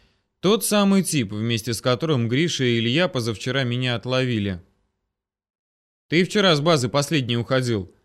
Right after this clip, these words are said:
Поставив на пол открытую коробку, забитую банками тушенки, подошел ко мне Григорий. "Я вместе с Верой ушел, там еще Илья оставался, а что?"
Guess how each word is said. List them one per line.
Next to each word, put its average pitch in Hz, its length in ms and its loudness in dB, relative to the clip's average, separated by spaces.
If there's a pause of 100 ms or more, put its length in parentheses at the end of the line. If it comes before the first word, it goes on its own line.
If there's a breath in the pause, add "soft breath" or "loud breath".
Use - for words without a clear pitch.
(460)
Поставив 113 480 0
на 151 140 0
пол 131 180 -2
открытую 117 420 -4
коробку, 123 400 -2
забитую 120 420 0
банками 113 380 -4
тушенки, 123 460 -6
подошел 113 420 -6
ко 120 100 -6
мне 117 160 -4
Григорий. 113 640 -4 (920)
"Я 127 280 0
вместе 180 340 -2
с - 80 -6
Верой 180 320 0
ушел, 123 320 -2
там 123 180 -4
еще 127 300 -4
Илья 127 300 0
оставался, 110 680 -6
а 110 60 -6
что?" 110 520 -6